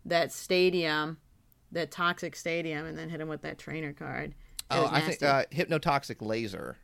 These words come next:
Speaker 1: Yes, that was, yeah, yeah, yeah, yeah, that
Speaker 2: Yeah,
Speaker 1: was the one.
Speaker 2: Hypnotoxic Laser, um, the item card. I can't,
Speaker 1: I can't
Speaker 2: what was that
Speaker 1: remember the name of
Speaker 2: stadium,
Speaker 1: the
Speaker 2: though? I cannot
Speaker 1: stadium.
Speaker 2: remember the stadium. Hmm.
Speaker 1: I can't remember
Speaker 2: Okay.
Speaker 1: it either. But, you know, if,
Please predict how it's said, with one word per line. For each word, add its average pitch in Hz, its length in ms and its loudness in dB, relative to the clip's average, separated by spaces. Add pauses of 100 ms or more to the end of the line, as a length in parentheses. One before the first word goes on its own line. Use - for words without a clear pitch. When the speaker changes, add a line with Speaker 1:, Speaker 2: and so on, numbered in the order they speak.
Speaker 1:
Yes, 175 340 4
that 196 140 6
was, 196 160 2
yeah, 190 40 -2
yeah, 202 140 6
yeah, 175 380 4
yeah, 147 60 -4
that 151 120 0
Speaker 2:
Yeah, 143 80 6
Speaker 1:
was - 80 2
the 151 60 -2
one. 156 140 -6
Speaker 2:
Hypnotoxic 180 600 0
Laser, 113 540 0 (280)
um, 101 480 -4 (320)
the 117 200 -6
item 107 300 -2
card. 85 380 -6 (600)
I 123 80 -10
can't, 175 300 -2 (280)
Speaker 1:
I - 220 -10
can't - 60 -12
Speaker 2:
what 277 80 -4
was 262 100 0
that 233 60 0
Speaker 1:
remember 220 120 -2
the 214 140 0
name 185 80 2
of - 20 -
Speaker 2:
stadium, 151 200 0
Speaker 1:
the 107 60 2
Speaker 2:
though? 104 60 2
I 107 80 2
cannot 160 160 0
Speaker 1:
stadium. - 100 0
Speaker 2:
remember 147 200 -4
the 139 60 -8
stadium. 101 460 -4 (840)
Hmm. 127 260 -4
Speaker 1:
I 185 100 -2
can't 175 220 -6
remember 147 200 -4
Speaker 2:
Okay. - 60 -2
Speaker 1:
it 147 100 -6
either. 147 260 -6
But, 190 240 4
you 208 120 6
know, 185 140 8
if, 180 140 4